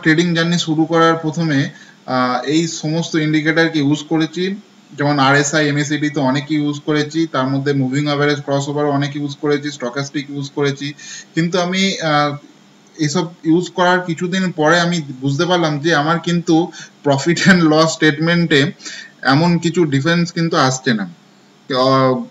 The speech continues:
ঘুরিয়ে কিন্তু লসের দিকেই বেশি যাচ্ছে আমার ট্রেডগুলো। তারপর আস্তে আস্তে আমি বুঝলাম all indicators are lagging।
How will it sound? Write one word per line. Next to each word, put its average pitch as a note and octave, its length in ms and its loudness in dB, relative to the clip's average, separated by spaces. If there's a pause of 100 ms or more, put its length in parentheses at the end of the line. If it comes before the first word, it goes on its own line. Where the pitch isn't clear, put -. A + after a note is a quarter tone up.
(140)
ঘুরিয়ে F3 380 4
কিন্তু D#3+ 360 0
লসের C#3+ 460 2
দিকেই D3+ 300 2
বেশি D3 300 0 (200)
যাচ্ছে B2 320 0
আমার B2+ 160 2
ট্রেডগুলো। A2+ 520 0 (500)
তারপর D#3 300 2
আস্তে F3 280 4
আস্তে F#3+ 220 0
আমি F#3+ 120 4
বুঝলাম F3 600 2 (320)
all D#3+ 260 2
indicators F3+ 680 4 (280)
are D3 280 4
lagging। C3+ 400 4